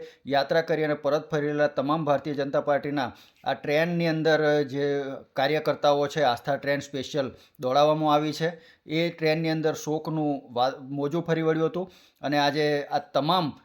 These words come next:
જે ભારતીય જનતા પાર્ટીના કાર્યકર્તાઓ છે, આ, અ,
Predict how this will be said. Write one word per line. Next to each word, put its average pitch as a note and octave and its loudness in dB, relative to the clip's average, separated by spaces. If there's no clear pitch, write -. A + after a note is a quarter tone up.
જે C3+ -4
ભારતીય C#3 0
જનતા C#3+ -2
પાર્ટીના C#3+ -2
કાર્યકર્તાઓ C#3 0
છે, D3+ -4
આ, C3+ 4
અ, C3+ -2